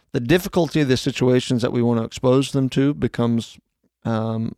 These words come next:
more burdensome 'cause they can handle more of it. And then also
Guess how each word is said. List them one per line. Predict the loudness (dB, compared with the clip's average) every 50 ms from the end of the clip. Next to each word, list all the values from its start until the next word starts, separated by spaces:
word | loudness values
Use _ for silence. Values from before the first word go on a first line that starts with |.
| _ _
more | -16 -16 -12 -6 -2 0 2 2 4 2 2
burdensome | 2 4 4 4 4 2 0 -2 -2 -4 -4 -4 -6 -8
'cause | -6 -4 -2
they | 0 -2 0
can | 0 -2 -2
handle | 0 0 0 0 0 0
more | 0 2 2 2 2
of | 2 2 0
it. | -2 -4 -4 _ _ _ _ _ _ _ _ _ _ _ _
And | -2 0 2
then | 4 4
also | 4 4 2 2 0 2 2 2 2 2 0